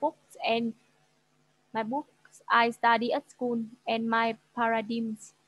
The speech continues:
What about your room? Please tell me what.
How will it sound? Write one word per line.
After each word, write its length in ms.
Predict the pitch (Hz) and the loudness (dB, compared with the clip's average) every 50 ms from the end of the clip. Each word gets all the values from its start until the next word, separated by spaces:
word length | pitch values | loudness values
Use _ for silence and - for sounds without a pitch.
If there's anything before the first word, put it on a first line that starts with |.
| _ _ _ _ _ _ _ _ _ _ _ _ _ _ _ _ - | _ _ _ _ _ _ _ _ _ _ _ _ _ _ _ _ 2
What 160 | 262 294 311 311 262 | 2 4 4 4 4
about 240 | 262 262 262 262 247 | 6 6 6 6 6
your 280 | 254 247 247 247 247 254 | 4 2 2 2 2 0
room? 200 | 254 262 254 233 | 0 0 0 -2
Please 280 | 285 285 311 311 - - | -2 -4 -4 -4 -4 0
tell 160 | 269 247 240 | 0 0 2
me 100 | 240 247 247 233 233 - - _ _ - | 2 0 0 -2 -2 -6 -8 _ _ -6
what. 160 | - 247 285 | 0 2 2